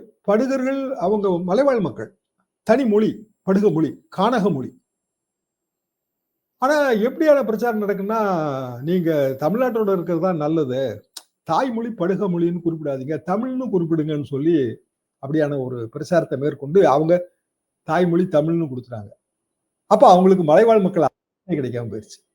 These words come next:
ஏன்னா அவங்க தனி மொழி கிடையாது இல்லையா அவங்க.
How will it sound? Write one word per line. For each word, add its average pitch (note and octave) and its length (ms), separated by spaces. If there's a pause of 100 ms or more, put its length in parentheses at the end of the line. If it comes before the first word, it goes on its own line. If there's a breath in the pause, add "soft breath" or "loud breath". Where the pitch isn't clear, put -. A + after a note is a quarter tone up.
(680)
ஏன்னா B3 80
அவங்க C4 240
தனி C4 220
மொழி D4 220
கிடையாது G#3+ 300
இல்லையா D3+ 220
அவங்க. B2 400